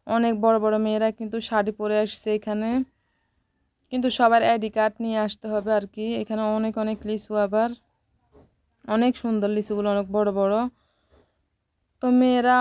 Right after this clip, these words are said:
যারা বড় বড় মেয়েরা, তারা কিন্তু শাড়ি পরে আসছে এখানে অনেকগুলা। তার ছেলেরা যাই হোক, যার যে, যে ইচ্ছে মানে সুন্দর সুন্দর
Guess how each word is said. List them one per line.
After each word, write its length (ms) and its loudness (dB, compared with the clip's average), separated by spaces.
যারা 240 4
বড় 220 0
বড় 200 0
মেয়েরা, 300 0
তারা 220 -4
কিন্তু 220 -6
শাড়ি 280 -2
পরে 240 -2
আসছে 340 -2
এখানে 280 -4
অনেকগুলা। 520 -2
তার 300 4
ছেলেরা 440 -2
যাই 180 2
হোক, 160 -2
যার 280 2
যে, 260 -8
যে 180 -2
ইচ্ছে 400 -6
মানে 220 0
সুন্দর 320 -4
সুন্দর 320 -2